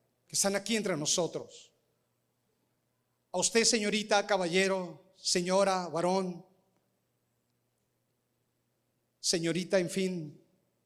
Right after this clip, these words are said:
a usted me dirijo en este momento. Usted no llegó aquí por casualidad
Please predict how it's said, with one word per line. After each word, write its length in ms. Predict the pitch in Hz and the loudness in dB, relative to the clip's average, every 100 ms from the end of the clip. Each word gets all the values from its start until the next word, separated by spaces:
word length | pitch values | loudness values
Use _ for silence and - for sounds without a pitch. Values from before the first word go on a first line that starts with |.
| _ _ _ _ _ _ _ _ _ | _ _ _ _ _ _ _ _ _
a 40 | 151 | -2
usted 200 | - 220 | 2 4
me 120 | 208 | 4
dirijo 320 | 190 190 190 | 2 2 0
en 80 | 160 | -2
este 180 | 160 170 | -2 -2
momento. 540 | 147 139 127 117 - _ _ _ _ _ _ _ _ - | -4 -6 -8 -14 -20 _ _ _ _ _ _ _ _ -8
Usted 180 | - 233 | 6 8
no 120 | 262 | 10
llegó 240 | 247 240 | 8 10
aquí 320 | 254 254 247 240 | 8 8 0 2
por 500 | 240 226 - - - | 2 2 0 -16 -4
casualidad 880 | 196 - - 196 185 185 151 - | 0 2 2 0 4 4 4 -4